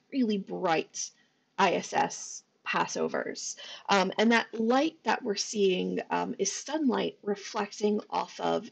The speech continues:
these solar panels on the I S S. Now, once you have a date and time that you are interested in, you can click on that date, and it will take you to another page that will show you a map of the night sky,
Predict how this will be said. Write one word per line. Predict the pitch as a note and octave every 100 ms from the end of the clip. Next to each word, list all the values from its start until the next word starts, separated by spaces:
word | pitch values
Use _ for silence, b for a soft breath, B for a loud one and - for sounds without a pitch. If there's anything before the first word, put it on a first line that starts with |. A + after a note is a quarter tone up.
| F#3+
these | F#3 E3+ E3+ - -
solar | - A#3+ A#3
panels | F#3 A1 G#1 - - - - -
on | F2+
the | F2+
I | - E2+
S | - -
S. | - - - - - _ _ _ - B B B B B
Now, | - G#3
once | A#3+ B3
you | D4
have | A#3+ B3+ B3+ -
a | A#3
date | G#3+ G3+ G#3 -
and | A3 G#3
time | - G3 F#3+ G3 G3 G#3+
that | G#3
you | F#3+ G3
are | F3+ -
interested | D4 D#4 D4+ - C4
in, | A3+ A3+ A#3+
you | A3
can | - A3
click | - - - - -
on | A#3 A3+ A3+ -
that | G#3+ G3 -
date, | C4 D4+ - - - - B B B
and | B3
it | B3+
will | -
take | A#3+ A#3 A#3+
you | A3+
to | -
another | A3 G#3+ A3
page | G#3+ G#3 G#3 G3+ -
that | -
will | G3+
show | - G3+ F#3+
you | G3 F#3+
a | G#3
map | A3+ C4+ C#4
of | C4
the | C4 A#3
night | A3 -
sky, | - - C4+ C4+ C#4